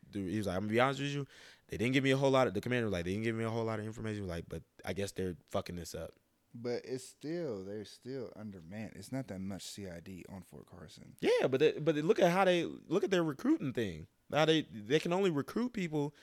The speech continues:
Speaker 1: that's E five and below. You know that, right?
Speaker 2: I didn't know that.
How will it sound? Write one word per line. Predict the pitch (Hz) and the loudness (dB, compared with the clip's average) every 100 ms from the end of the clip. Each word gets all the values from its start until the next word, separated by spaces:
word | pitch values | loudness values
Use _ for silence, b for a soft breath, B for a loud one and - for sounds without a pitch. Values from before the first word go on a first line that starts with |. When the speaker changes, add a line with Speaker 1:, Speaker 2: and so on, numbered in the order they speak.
| b - | b -2
Speaker 1:
that's | 127 | 0
E | - 175 | 0 0
five | 180 170 156 | 4 4 4
and | 131 | 2
below. | 123 151 208 - _ _ _ _ _ _ _ _ _ _ _ _ _ - | 2 2 0 -4 _ _ _ _ _ _ _ _ _ _ _ _ _ -6
You | 135 | 0
know | 196 | 4
that, | 196 | 4
right? | 120 143 - _ _ _ - | 4 2 -2 _ _ _ -10
Speaker 2:
I | 101 | -10
didn't | 90 | -10
know | 85 78 | -14 -16
that. | 62 | -18